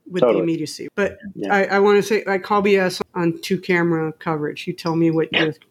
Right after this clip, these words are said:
Speaker 1: your take is on it. You can start with "I call B S" so that I
Speaker 2: I
Speaker 1: have
Speaker 2: call
Speaker 1: that,
Speaker 2: B S.
Speaker 1: you know.
Speaker 2: <laughs> I call B S on two camera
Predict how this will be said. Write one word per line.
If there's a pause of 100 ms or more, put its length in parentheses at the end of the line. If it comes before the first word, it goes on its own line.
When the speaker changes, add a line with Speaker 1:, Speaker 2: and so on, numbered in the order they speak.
(100)
Speaker 1:
your
take
is
on (420)
it.
You
can
start
with
"I
call
B
S"
so
that
I
Speaker 2:
I
Speaker 1:
have
Speaker 2:
call
Speaker 1:
that,
Speaker 2:
B
S.
Speaker 1:
you
know. (320)
Speaker 2:
<laughs>
I
call
B
S
on
two
camera